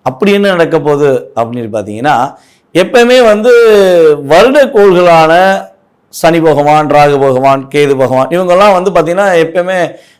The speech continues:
அவங்கவங்களுடைய காலங்கள் கடந்து போகும்போது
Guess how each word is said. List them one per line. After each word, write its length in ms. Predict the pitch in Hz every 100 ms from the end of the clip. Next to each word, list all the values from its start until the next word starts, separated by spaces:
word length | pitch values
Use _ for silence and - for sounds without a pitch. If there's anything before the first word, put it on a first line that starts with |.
| _
அவங்கவங்களுடைய 760 | 156 175 185 180 175 165 160 151
காலங்கள் 760 | 156 175 190 180 160 135 - _
கடந்து 320 | 156 156 170
போகும்போது 680 | 160 156 147 165 196 165 -